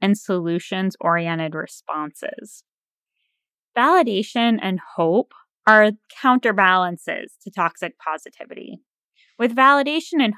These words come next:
hope, we validate that whatever the emotions are that are coming up, they're valid and they're okay. And in time, they may be replaced by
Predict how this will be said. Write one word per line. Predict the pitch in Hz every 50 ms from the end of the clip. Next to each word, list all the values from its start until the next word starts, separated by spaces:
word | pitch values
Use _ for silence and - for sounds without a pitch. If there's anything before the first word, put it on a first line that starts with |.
| - -
hope, | 277 311 320 277 -
we | - 208 214 214
validate | 190 185 185 175 208 262 320 370 277 190 180 175 170 -
that | 196 196 - -
whatever | 190 220 - - - 214 214 233 254 269 311 311 302
the | 240 240 220
emotions | 208 208 196 190 190 - - 196 185 185 175 - -
are | 180 175 175 170 170 165 165
that | 165 -
are | 165 160
coming | - - - 175 165 165 160 160
up, | 160 156 147 - - _ _ _ _ -
they're | 240 254
valid | 240 - 190 175 220 285 359 392 - - - - - 214 - _ _ _ _ _ _ -
and | - 226 233
they're | 240 220 -
okay. | 214 214 202 190 - - 208 185 175 165 - - - - - _ _ _ _ _ _ _ _ _ _ _ -
And | 226 233 254
in | 254 247 247
time, | 240 - - - 247 247 202 240 254 233 208 208 202 190 - _ _
they | - 208 214
may | 208 208 208 208
be | 190 220 214 202
replaced | 196 202 - - 208 190 190 190 - _ _
by | - 190 185